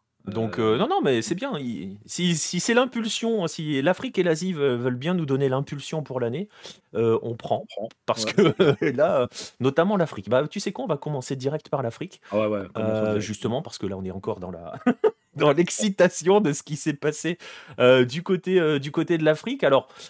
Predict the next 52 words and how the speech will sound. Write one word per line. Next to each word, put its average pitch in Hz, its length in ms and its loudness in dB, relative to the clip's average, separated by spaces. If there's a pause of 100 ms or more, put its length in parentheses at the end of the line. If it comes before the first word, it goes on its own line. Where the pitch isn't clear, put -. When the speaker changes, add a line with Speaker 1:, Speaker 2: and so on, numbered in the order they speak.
Speaker 1:
on 113 140 0
va 120 100 4
débriefer 117 500 -2
les, 113 300 0
les, 110 160 -2
forcément, 131 560 -4
euh, 117 60 -2
ce - 60 -10
qui 123 100 -18
s'est 131 100 -8
passé 131 320 -4
sur 127 180 -2
les 117 120 0
deux 156 160 2
groupes. 254 300 0 (380)
Euh, 131 540 6
il 147 140 -4
y 156 60 2
avait 143 340 0 (100)
le 135 280 -2
groupe 180 360 -2 (140)
A, 311 360 2
euh, 113 260 -4
qui 123 180 -8
était, 135 340 -2
euh, 104 340 -2 (520)
euh, 113 200 -4
qui 120 180 -6
était, 123 260 -2
euh, 107 300 0
le 110 100 -2
groupe 120 220 -8
A 156 180 4
et 175 60 4
le 120 60 -2
groupe 113 260 -6
B, 71 100 -8
hein, 92 140 -10
qui - 80 -10
étaient 110 140 -4
en 110 100 -2
lice 127 220 -8
tout 113 80 -16
simplement. 127 500 -2 (400)
Speaker 2:
Mm. - 40 0
Speaker 1:
Euh, 127 420 8
on 143 80 2
va 165 140 6
commencer 180 440 2
par 147 160 2
le 139 100 2
groupe 170 300 -2